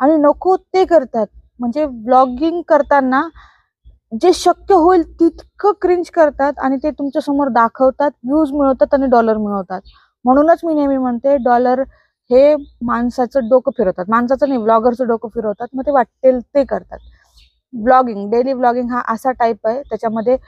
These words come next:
cringe घडण्याची दाट शक्यता असते. असाच एक vlogger हिंदीमध्ये आहे, राजा vlogs म्हणून.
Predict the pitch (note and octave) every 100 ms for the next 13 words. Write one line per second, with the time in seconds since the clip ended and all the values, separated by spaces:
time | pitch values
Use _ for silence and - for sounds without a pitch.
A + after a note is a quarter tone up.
0 | _ - _ D4+ E4 F4 D#4+ C#4 C4 A3+
1 | B3 A#3+ - G3 - _ _ G#3+ B3 -
2 | B3+ - G#3+ G3+ G3+ - - - - -
3 | - D4 - C#4 B3+ A#3 A#3+ A3+ B3 B3+
4 | A3 A#3+ B3+ B3 A3+ A3 G#3 A3 A#3 A3+
5 | G3+ G3+ G#3 F#3 A3+ A3 G#3 G3 A3+